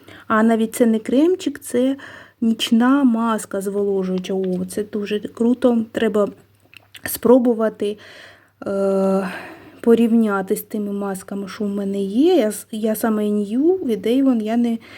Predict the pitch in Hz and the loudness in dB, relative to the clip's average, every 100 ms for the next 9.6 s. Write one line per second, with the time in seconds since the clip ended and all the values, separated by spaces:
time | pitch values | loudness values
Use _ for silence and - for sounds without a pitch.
0 | - - 226 233 - 220 190 180 185 190 | -14 -4 0 0 0 -4 -2 -2 -2 -2
1 | 208 202 196 190 185 190 - - - _ | -6 -6 -6 -4 -4 -6 -14 -20 -20 _
2 | _ _ 220 214 208 220 220 220 - 190 | _ _ -6 -2 0 2 0 0 -2 -2
3 | 180 180 185 185 185 208 - 180 180 196 | -2 -2 -4 -4 -6 -8 -6 -6 -4 -6
4 | - _ - - - _ - - 220 190 | -12 _ -20 -20 -20 _ -20 -6 0 2
5 | 185 185 214 277 381 427 - _ _ _ | 2 2 2 2 0 -2 -18 _ _ _
6 | _ _ - _ _ - - 254 - - | _ _ -20 _ _ -12 -6 -4 -6 -6
7 | 240 240 247 - - - - - _ - | -2 -2 -2 -8 -16 -20 -20 -20 _ -20
8 | - _ _ _ _ - _ - _ _ | -20 _ _ _ _ -20 _ -20 _ _
9 | _ - 220 214 202 - | _ -8 -4 -4 -8 -16